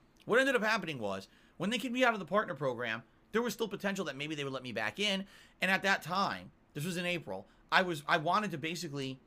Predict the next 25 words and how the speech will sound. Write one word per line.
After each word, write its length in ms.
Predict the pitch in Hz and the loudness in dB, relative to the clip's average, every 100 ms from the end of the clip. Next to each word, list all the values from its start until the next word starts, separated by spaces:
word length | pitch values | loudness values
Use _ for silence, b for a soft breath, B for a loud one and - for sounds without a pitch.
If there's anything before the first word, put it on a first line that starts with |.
| _ _ - | _ _ -10
keep 240 | - 196 | -4 -2
going 480 | 165 170 196 101 104 - b b | 2 2 2 -2 -8 -18 b b
because 240 | 151 165 | -4 -2
I 160 | 156 165 | 0 0
knew 160 | 180 | 0
that 140 | 190 147 | 0 0
I 60 | 170 | 0
had 180 | 147 | -2
such 240 | - 202 - | -4 -6 -6
a 80 | 160 | -6
strong 840 | - - 202 262 254 214 120 92 - b b b | -6 -8 4 8 10 10 6 2 -14 b b b
viewer 400 | 123 156 220 202 | -4 0 2 0
and 180 | 185 151 | -2 -4
fan 240 | 170 190 | -4 -2
base 240 | 165 147 160 | -2 -2 -4
on 140 | 147 | -4
Twitch. 220 | 160 196 - | -2 -2 2
I 100 | 170 | 4
didn't 140 | 240 | 4
want 140 | 226 143 | 2 0
to 60 | |
give 160 | 117 92 | -4 -4
that 200 | 95 92 | -2 -2
up 160 | 101 | -4
and, 100 | 95 | -8